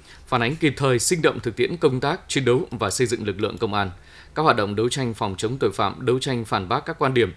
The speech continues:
thông tin sai trái, thù địch, phục vụ hiệu quả mục tiêu, nhiệm vụ phát triển kinh tế xã hội, đảm bảo quốc phòng an ninh và hội nhập quốc tế.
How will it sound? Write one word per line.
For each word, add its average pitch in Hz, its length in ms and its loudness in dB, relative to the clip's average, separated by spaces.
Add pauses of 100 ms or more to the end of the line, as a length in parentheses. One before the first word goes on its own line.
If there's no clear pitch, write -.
(300)
thông 135 180 0
tin 123 300 0
sai 143 340 -2
trái, 131 360 -2
thù 123 140 2
địch, 104 200 0 (300)
phục 147 140 2
vụ 139 100 4
hiệu 127 220 2
quả 107 140 2
mục 101 200 -6
tiêu, 135 180 4
nhiệm 113 180 0
vụ 113 140 -2
phát 185 140 -6
triển 110 220 0
kinh 117 120 -6
tế 117 120 0
xã 156 140 -2
hội, 117 200 0 (300)
đảm 123 140 0
bảo 101 180 0
quốc 170 100 0
phòng 117 220 -4
an 123 120 -2
ninh 117 160 -2
và 107 100 -4
hội 95 120 -2
nhập 95 160 -4
quốc 131 160 0
tế. 117 200 2